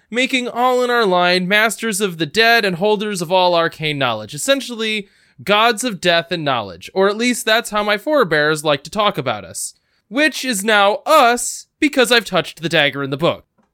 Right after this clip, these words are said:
"And you learned all that while you were down in the water?" "Yeah, it's just haunted house stuff, you know, Lester."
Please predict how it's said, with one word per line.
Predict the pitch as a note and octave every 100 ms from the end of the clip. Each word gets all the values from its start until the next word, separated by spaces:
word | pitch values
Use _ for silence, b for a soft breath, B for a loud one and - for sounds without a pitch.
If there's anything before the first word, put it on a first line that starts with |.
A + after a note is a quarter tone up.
| _ A#2+
"And | C3+
you | D#3
learned | E3 E3+ D#3
all | D#3+ E3
that | E3 F3+ F3
while | E3 D3+
you | D3+ D3
were | C#3+
down | D#3+ D#3
in | D3
the | C#3
water?" | F3 F#3+ A2+ G2 A2+ - _ _ _ _ _
"Yeah, | D3 E3 F#3 F3+ F3 F3 E3
it's | - -
just | - D#3 - _ _ C#3+ C3+ C3+
haunted | - F3 F3+ F3
house | D#3 E3 C#3 -
stuff, | - A#2+ B2+ -
you | E3
know, | D3+ B2+
Lester." | A#2 A2+ G#2+ - A2+ B2